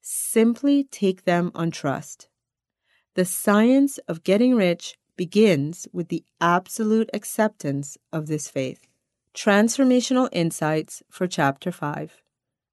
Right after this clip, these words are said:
Number one, right below the first principle in the science of getting rich. Number two,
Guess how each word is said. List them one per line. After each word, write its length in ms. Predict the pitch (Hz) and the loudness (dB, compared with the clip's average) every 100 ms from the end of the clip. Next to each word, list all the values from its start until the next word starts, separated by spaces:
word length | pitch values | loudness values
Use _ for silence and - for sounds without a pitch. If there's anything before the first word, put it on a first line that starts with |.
| - | -6
Number 320 | 185 180 185 | 0 2 2
one, 380 | 180 147 - 180 _ _ _ _ _ _ - | 0 -2 -6 -12 _ _ _ _ _ _ -4
right 460 | 180 190 220 285 - | 2 4 4 2 2
below 480 | 320 196 147 151 - - | 2 4 2 -4 -8 -6
the 80 | 160 | -6
first 640 | - - 202 247 - - | -6 2 4 4 0 -6
principle 600 | - 240 226 - 151 151 - | 0 2 0 -4 -6 -6 -4
in 120 | 175 | 0
the 100 | 170 | 0
science 600 | - 202 190 147 151 - | 0 0 2 0 -4 -10
of 180 | - 151 | -14 -4
getting 300 | 151 147 147 | -2 0 -2
rich. 440 | 131 127 - - - _ _ _ _ _ _ _ _ _ _ _ _ _ _ | -4 -6 -14 -20 -20 _ _ _ _ _ _ _ _ _ _ _ _ _ _
Number 380 | 190 185 208 226 | 0 4 4 2
two, 440 | 226 - 151 147 | 0 -2 -4 -4